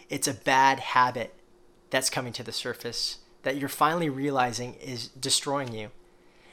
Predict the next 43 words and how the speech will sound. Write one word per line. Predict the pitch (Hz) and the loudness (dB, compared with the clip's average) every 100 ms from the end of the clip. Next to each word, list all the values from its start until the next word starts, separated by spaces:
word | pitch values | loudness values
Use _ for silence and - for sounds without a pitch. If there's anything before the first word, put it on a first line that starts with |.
| - | 0
Maybe | 147 156 | 2 2
it's | 156 - | 2 2
a | |
warped | 123 127 147 - - - _ - | 0 2 0 -2 -18 -20 _ -6
perception | 160 - - - - 139 | -2 2 2 0 -2 -2
of | 123 117 | -4 -6
others. | 123 131 120 107 - - - - - - | -4 -4 -4 -6 -10 -12 -18 -20 -20 -2
Maybe | 143 143 147 147 | 0 2 0 0
it's | 139 | -2
an | 135 - | -4 -2
attitude | 127 143 143 - 139 123 | 2 2 2 -2 -4 -2
that's | 127 - | -2 -2
actually | 123 135 - 131 | -4 -4 -4 -4
deforming | 127 - 139 131 120 | -8 -6 -6 -6 -6
the | |
way | 117 120 | -6 -4
that | 117 113 | -6 -8
you | 120 | -10
live | 113 117 120 | -10 -10 -10
your | 113 | -4
life. | 104 101 - - - - - - - | -4 -4 -10 -20 -20 -20 -20 -12 -2
Or | |
maybe, | 143 156 170 | 2 4 6
like | 151 143 | 6 4
me, | 135 147 135 123 - - - | 0 0 0 -4 -10 -20 -10
it's | 135 143 | -2 -2
a | |
cancerous | 139 151 151 - 170 143 - | 0 2 2 2 0 -2 -2
resentment | 131 135 131 131 123 | -2 -2 -2 -4 -6
that | 131 | -4
you | 135 | -4
didn't | 123 143 143 | -2 -2 -2
know | 135 127 131 143 | -4 -4 -4 -2
that | 131 117 | -2 -2
was | 127 - | -6 -6
there, | 131 123 | -4 -4
that | 113 113 | -4 -4
was | 110 | -6
buried | 107 131 139 123 | 0 2 2 -2
deep | 127 139 - | -6 -8 -8
down, | 127 117 117 | -4 -2 -2
that's | 113 117 - | -4 -6 -4
actually | 135 143 - - 127 117 | -2 0 -2 -4 -4 -6